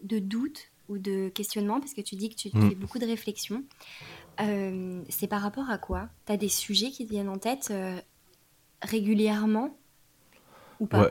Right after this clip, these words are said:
Speaker 2: Ouais, ouais, bah, complètement. Bah, 'fin, en tout cas, sur la, je me concentre sur la partie pro, mais moi, il y a des moments où, euh, et ça, ça, pour le coup, j'en parle pas trop parce que c'est, c'est, c'est des phases qui, qui, qui passent assez vite. Tu vois, je pense que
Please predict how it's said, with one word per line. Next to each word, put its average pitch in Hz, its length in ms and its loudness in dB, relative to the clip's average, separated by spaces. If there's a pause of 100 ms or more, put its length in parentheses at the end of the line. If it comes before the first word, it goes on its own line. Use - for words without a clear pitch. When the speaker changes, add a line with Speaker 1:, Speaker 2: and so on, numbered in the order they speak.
Speaker 2:
Ouais, 101 80 6
ouais, 98 260 12
bah, 98 140 8
complètement. 101 460 8
Bah, 95 100 8
'fin, 98 140 6
en 90 160 6
tout - 100 -4
cas, 110 120 8
sur 92 160 2
la, 85 180 6
je - 140 -2
me 92 60 4
concentre - 300 0
sur - 120 4
la 85 100 6
partie - 300 0
pro, 120 260 8
mais 85 180 8 (540)
moi, 98 60 10
il 101 40 12
y 98 40 12
a - 40 12
des 90 120 10
moments 101 360 12
où, 87 180 10
euh, 85 240 8
et - 60 6
ça, 120 240 10
ça, - 140 10
pour 113 160 8
le 101 60 8
coup, 131 100 6
j'en 107 120 10
parle 92 180 8
pas 101 120 10
trop 135 200 8
parce - 140 0
que - 80 2
c'est, 92 340 6 (320)
c'est, 92 420 4
c'est - 140 2
des 95 120 8
phases 127 220 6
qui, - 200 2 (360)
qui, - 200 -10
qui - 180 -8
passent 127 220 8
assez 107 200 8
vite. 92 300 2
Tu - 80 -6
vois, 120 80 10
je - 80 2
pense - 160 4
que 95 220 6